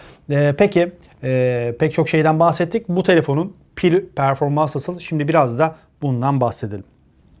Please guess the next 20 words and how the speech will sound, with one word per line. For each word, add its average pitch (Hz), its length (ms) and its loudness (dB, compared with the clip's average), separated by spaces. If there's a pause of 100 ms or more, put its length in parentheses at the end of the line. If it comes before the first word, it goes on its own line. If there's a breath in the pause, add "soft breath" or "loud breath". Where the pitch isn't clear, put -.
Poco 226 220 4
F 240 180 4
iki 254 140 -2
Pro 226 420 2
pil 233 160 0
performansıyla 208 680 2
gerçekten 185 520 0
de 170 40 0
harika 170 360 2
bir 165 60 -8
telefon 185 320 0
oluyor. 165 320 0 (160)
E, 127 260 -4
amiral 156 300 2
gemisi 180 340 -2
telefon 185 360 0
modeller 208 380 4
arasında 214 580 -2 (160)
en 240 140 0
iyi 220 320 -2